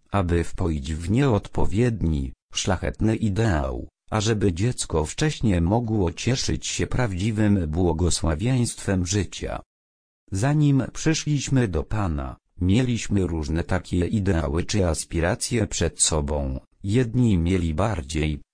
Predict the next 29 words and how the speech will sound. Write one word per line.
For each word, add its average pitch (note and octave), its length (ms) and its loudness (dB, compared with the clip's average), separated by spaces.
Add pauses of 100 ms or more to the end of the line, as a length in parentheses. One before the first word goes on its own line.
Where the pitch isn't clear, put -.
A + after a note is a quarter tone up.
inni D#3+ 460 4
może C3+ 440 2
mniej D#2+ 440 0
wartościowe G2+ 840 -2
ideały. E2 720 -2 (500)
Jakikolwiek A2 1000 0
ideał B2 480 2
w D2+ 100 -4
życiu B2 380 2
lepszy B2 480 0
jest D#2+ 380 -2
niż F#2 320 2
żaden. E2 720 -2 (420)
Osoba F#2 580 2
nie D#2+ 220 0
mająca G#2+ 680 0
żadnego F#2 680 0
ideału F#2+ 760 2
i F2 180 -2
nie E2 200 2
zabiegająca E2+ 1040 0
o E2+ 160 2
osiągnięcie D#2+ 920 0
jakiegoś F2+ 720 0
szczególnego D#2+ 840 -2
celu G#2 460 2
nie F2+ 180 2
robi F#2 360 0
tego, E2+ 480 0